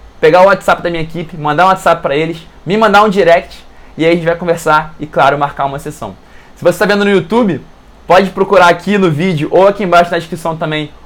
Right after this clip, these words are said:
o número da minha equipe, mandar uma mensagem, ou caso você esteja escutando isso no podcast,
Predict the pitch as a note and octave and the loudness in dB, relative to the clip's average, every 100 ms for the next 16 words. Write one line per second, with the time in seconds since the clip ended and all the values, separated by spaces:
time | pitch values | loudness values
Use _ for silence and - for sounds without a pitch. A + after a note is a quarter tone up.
0 | - D#3 D#3+ D#3+ D#3+ D#3 - F3+ G3 - | -12 -4 -2 0 -2 -4 -6 -10 -10 -14
1 | - - C#3+ D#3 E3+ F#3 F#3+ F3 F3 F3+ | -20 -14 -4 0 2 2 2 -4 0 0
2 | F#3+ F#3+ - - - G#3+ G#3+ G#3+ G3+ G3 | 0 -4 -14 -20 0 2 4 2 0 -4
3 | F#3+ F#3 G#3 - A#3 A#3+ G#3 F3+ - C3+ | -4 -4 -6 -2 0 0 0 0 -2 -14
4 | - - E3+ E3+ F3+ D#3+ E3+ D#3+ - - | -12 -6 -2 2 0 0 0 0 0 -12